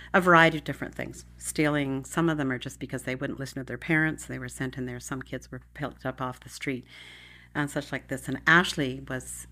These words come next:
um, <laughs> very uncomfortable. And she just, and she said to me afterwards, she says, "I,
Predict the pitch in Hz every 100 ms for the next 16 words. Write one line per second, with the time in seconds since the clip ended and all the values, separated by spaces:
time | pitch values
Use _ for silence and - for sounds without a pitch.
0 | - 143 131 135 - 175 247 - - 233
1 | 247 185 180 180 180 110 107 - - -
2 | - - - 156 151 - 214 185 160 -
3 | - 160 151 143 165 220 196 175 156 143
4 | 147 165 143 139 143 135 131 135 131